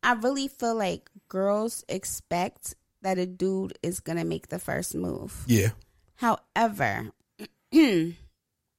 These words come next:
Speaker 1: you, mm, how do I wanna put this? Like, say, for instance, a dude started dating a girl first,
Speaker 2: Mm-hmm.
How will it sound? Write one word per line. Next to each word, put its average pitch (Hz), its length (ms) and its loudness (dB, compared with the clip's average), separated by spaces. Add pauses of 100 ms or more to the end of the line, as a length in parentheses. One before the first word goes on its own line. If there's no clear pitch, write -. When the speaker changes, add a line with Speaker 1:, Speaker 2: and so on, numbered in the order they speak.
(1400)
Speaker 1:
you, 330 720 2 (760)
mm, 190 680 -8 (680)
how 233 120 -2
do 233 60 -2
I 220 80 -2
wanna 196 180 -2
put 196 200 -8
this? - 480 -12 (680)
Like, 247 220 0
say, 302 300 -2
for 294 120 -6
instance, 220 600 -6
a 202 100 0
dude 247 540 -6
started 220 460 -2
dating 202 280 -4
a 196 80 -4
girl 185 380 0 (220)
first, 180 480 0
Speaker 2:
Mm-hmm. 107 300 4